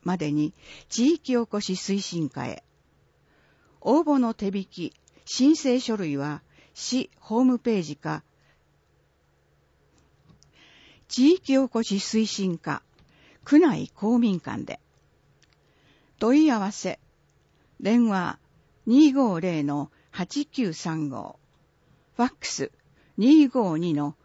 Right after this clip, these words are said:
七一七九。二次募集、中山間地域好循環創出支援事業。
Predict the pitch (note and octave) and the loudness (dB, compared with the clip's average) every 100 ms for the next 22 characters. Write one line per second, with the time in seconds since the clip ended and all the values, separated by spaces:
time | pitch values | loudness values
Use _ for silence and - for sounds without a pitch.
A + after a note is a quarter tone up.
0 | _ - E3 F#3+ C4+ C4+ B3+ - D3+ - | _ -10 -4 0 2 0 -2 -4 -8 -6
1 | D3 E3 F3+ - D3 - - _ _ _ | -4 -4 -6 -10 -12 -12 -18 _ _ _
2 | _ _ _ _ _ _ _ _ _ _ | _ _ _ _ _ _ _ _ _ _
3 | _ _ _ _ _ _ _ - G3+ A3+ | _ _ _ _ _ _ _ -2 2 4
4 | C4+ D4 C4+ B3+ D#3+ C3 - _ _ _ | 6 6 4 0 -2 -2 -4 _ _ _
5 | _ _ _ _ _ _ _ _ _ _ | _ _ _ _ _ _ _ _ _ _
6 | _ - _ - D4 F#4 - D4 C#4+ C4+ | _ -20 _ 4 6 6 6 4 4 2
7 | B3+ A#3+ B3 G3 - D#3 C#3 - - B3+ | 2 0 -2 -4 -4 -4 -4 -6 0 4
8 | D4 A3 B3+ C4+ A#3+ A#3 A3+ A3 A#3+ - | 4 4 2 2 2 -2 0 -2 -2 -6
9 | G#3 F3+ - - G3+ G#3+ E3+ F3 A#2+ G#2+ | -6 -4 -4 -2 0 0 0 -4 -4 -8
10 | - | -12